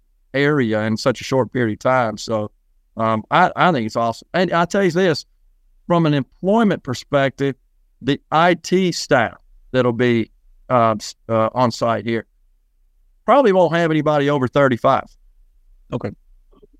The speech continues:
Speaker 1: I mean, it's just,
Speaker 2: Yeah.
Speaker 1: there are not many folks over that age that anymore that are kinda in that. I mean, now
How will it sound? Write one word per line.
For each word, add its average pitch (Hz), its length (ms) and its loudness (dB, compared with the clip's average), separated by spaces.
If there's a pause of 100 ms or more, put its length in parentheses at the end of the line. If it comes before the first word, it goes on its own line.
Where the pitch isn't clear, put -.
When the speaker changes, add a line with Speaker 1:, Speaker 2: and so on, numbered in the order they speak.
(500)
Speaker 1:
I 127 140 -2
mean, 143 160 0
it's 127 100 -2
just, 160 340 -2
Speaker 2:
Yeah. 110 300 -8
Speaker 1:
there 131 100 0
are - 20 2
not 170 220 0
many 170 160 0
folks 160 360 -2
over 170 260 2
that 147 220 0
age 151 460 -2
that 135 200 -4
anymore 143 540 0
that 131 180 -2
are 123 60 -4
kinda 143 280 -2
in 151 260 0
that. 127 180 -2
I 139 60 0
mean, 147 140 0
now 151 300 -2